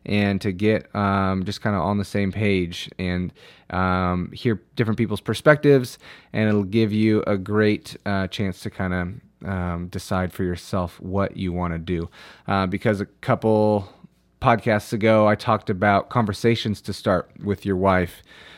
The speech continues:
uh, while you're expecting a baby. Um, and hearing different voices is gonna be helpful in that conversation, um, to decide what you wanna do.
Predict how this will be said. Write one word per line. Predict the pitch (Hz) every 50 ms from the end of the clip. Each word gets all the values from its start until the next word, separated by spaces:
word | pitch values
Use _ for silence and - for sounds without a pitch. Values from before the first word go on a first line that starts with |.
| - - -
uh, | - 101 98 95 95
while | 95 82 90 98 98 98
you're | 98 95 95 92 90 80
expecting | 90 92 - - - - 95 95 92 - 104 92 90 90 85 -
a | - 92
baby. | 85 87 92 92 90 85 90 90 90 - - - - - _ _ _
Um, | - 92 92 95 92 92 92 92 - -
and | 95 95 95 95 87
hearing | - 113 113 107 107 104 98 92 - -
different | 104 104 92 98 85 87
voices | 98 95 95 87 - 92 85 85
is | 87 87
gonna | - 90 87 82
be | 87 82
helpful | - - 85 - - - 78 82 98 - - _ -
in | 92 90 90
that | 90 85 - -
conversation, | - 92 85 85 87 - 87 85 - - 87 85 - _ _ - - - - _ _ -
um, | 92 92 87 87 90
to | - 101
decide | 82 90 - - 87 80 85 82
what | 90 92 101 101 - -
you | 101 98 92
wanna | 87 90 90 85 82 82
do. | 80 - 87 80 80 78